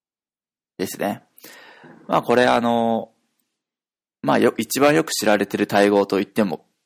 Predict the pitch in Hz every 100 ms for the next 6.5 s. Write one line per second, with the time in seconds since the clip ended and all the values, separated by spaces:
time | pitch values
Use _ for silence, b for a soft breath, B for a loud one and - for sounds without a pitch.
0 | _ - 98 98 98 90 92 87 73 55
1 | - - - - - - _ - - -
2 | 98 98 95 95 - _ _ _ _ -
3 | 95 92 - - - - _ _ B B
4 | B B B - 151 120 - 107 98 95
5 | 92 95 98 - _ - 160 214 - -
6 | - 147 151 101 -